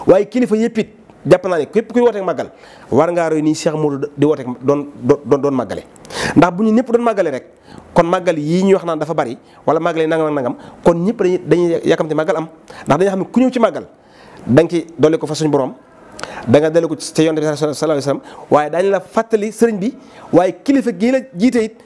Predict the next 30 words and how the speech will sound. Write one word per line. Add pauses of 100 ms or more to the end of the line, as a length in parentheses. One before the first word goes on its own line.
(360)
ci
lu
leer
nañ
lay
nekk, (220)
ci
la
lay
xëcc. (640)
Ko
kon
bu
boobaa (220)
yaakaar
naa (120)
kenn
du
tal (560)
di
def
leneen
ci
màggal. (540)
Kon
daal
xam
naa, (640)
euh,
loolu